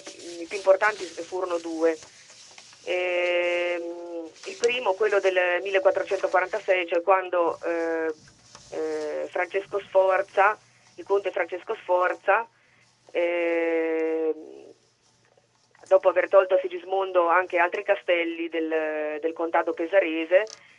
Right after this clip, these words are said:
eh, appunto mette sotto assedio anche la rocca di Gradara, però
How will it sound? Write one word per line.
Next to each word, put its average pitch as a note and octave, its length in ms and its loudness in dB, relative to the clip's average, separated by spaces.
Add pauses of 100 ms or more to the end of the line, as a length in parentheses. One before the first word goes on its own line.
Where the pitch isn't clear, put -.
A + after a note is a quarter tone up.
(260)
eh, D#3+ 840 0
appunto F#3 380 -2
mette F#3+ 340 0
sotto F3 220 -4
assedio F3+ 540 2
anche F3 320 -2
la E3 100 2
rocca E3 220 -2
di E3+ 80 -10
Gradara, F3 600 2 (800)
però G#3 380 6